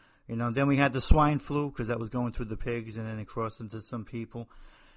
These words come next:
The reason why these things can, can now spread is because, unlike a hundred years ago, we're an entirely interconnected planet. People can travel from here to China without a big deal anymore.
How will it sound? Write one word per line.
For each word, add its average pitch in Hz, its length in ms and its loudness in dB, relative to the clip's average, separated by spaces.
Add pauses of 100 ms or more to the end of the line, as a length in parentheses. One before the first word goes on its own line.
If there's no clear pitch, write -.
The 147 100 0
reason 190 320 0
why 175 140 2
these 160 240 -2
things 170 240 -4
can, 135 240 -8
can 135 180 -2
now 143 220 4
spread 165 560 -2 (340)
is 151 260 -2
because, 147 500 -4 (460)
unlike 160 360 2
a 131 80 -2
hundred 143 260 0
years 170 260 2
ago, 120 360 0 (500)
we're 151 420 2
an 147 120 2
entirely 170 640 0
interconnected 147 760 -4
planet. 147 480 -4 (360)
People 156 320 -2
can 202 160 -2
travel 160 400 4
from 143 200 -2
here 165 280 -2
to 151 100 -4
China 160 420 -2
without 135 280 0
a - 20 -4
big 131 220 -2
deal 165 240 2
anymore. 107 420 -4